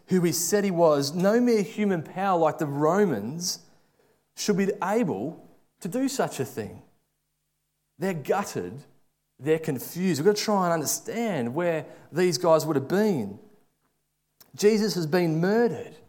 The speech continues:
He's dead. What's going on? It's like they've been standing on what they thought was a rock and was really rug, and someone pulled that out, and they've been flipped up in the air, and they've just landed on their backs, and they are winded.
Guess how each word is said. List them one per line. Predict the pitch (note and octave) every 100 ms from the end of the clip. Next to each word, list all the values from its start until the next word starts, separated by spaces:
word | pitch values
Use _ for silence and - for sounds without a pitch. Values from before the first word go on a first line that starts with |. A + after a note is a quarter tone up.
| _ _ _ _ _ _
He's | - G#3+
dead. | - - A3+ A#3+ C3+
What's | F#3 A#3+
going | - F3 D#3 D#3+
on? | B3 D#4+ A2 F#2+ - - _ _ _ _ _ _ _
It's | E3+ E3
like | G3+
they've | G3+
been | G#3 G3
standing | - A3+ A#3+ A#3
on | G#3 F3+
what | F#3
they | F3
thought | - A3+ A3
was | A3
a | G#3
rock | D3 G#3 F3+ E3+ - - - - _ _ -
and | E3+
was | F#3 E3
really | D#3+
rug, | D#3+ E3 G#3 G#3 D#3
and | C#3+
someone | F#3+ D#3+
pulled | - C4 G#3+
that | G3+ F#3
out, | G3+ F3+ C3+
and | D3+
they've | D#3
been | E3+ D#3
flipped | - C#4 C#4+
up | F#3+ D#3
in | C#3
the | D3
air, | E3 D#3
and | D#3
they've | D3+
just | G3 G3 A#2+
landed | D3 F#3 G#3 B2+
on | A2+
their | A#2 G#2+
backs, | G#2+ A2+ - -
and | D3+ C#3+
they |
are | F3+ D#3
winded. | B2 C3+ F#3+ F3 G#2 -